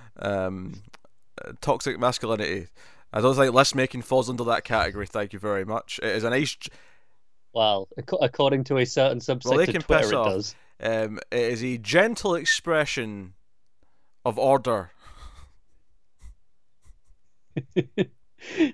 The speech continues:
Speaker 2: know, it came up 'cause someone went, "Oh, hey, you know, like, what, what's your favorite James Bond? What's your favorite Doctor?" And people were like, "It's only men that feel the need to answer these questions." Like, you know, and,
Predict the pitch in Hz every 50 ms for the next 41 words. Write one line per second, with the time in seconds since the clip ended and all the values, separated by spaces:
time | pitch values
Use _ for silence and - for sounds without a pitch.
0 | - - 170 - 139 139 131 - 180 160 156 143 - - 139 123 - - 147 139
1 | 131 131 127 123 139 139 127 120 139 127 120 120 127 120 110 110 110 - 120 123
2 | - 127 135 131 - - - 135 120 113 110 104 120 107 104 - - 113 101 90
3 | 87 117 113 - - - 123 110 107 104 101 - 113 107 - - - 92 - -
4 | - - - - - - - - - - - - - - - 120 110 - 127 120
5 | 113 110 107 104 - - - - - - 110 - - 139 127 131 123 120 117 113
6 | 113 107 104 101 101 - - 107 95 104 104 104 104 101 98 - 101 98 95 98
7 | 98 - 101 92 92 87 - - - 95 92 - - - 95 98 - - - -
8 | - - - - - - - - 98 104 110 113 104 98 95 98 101 110 120 -
9 | - 120 107 104 104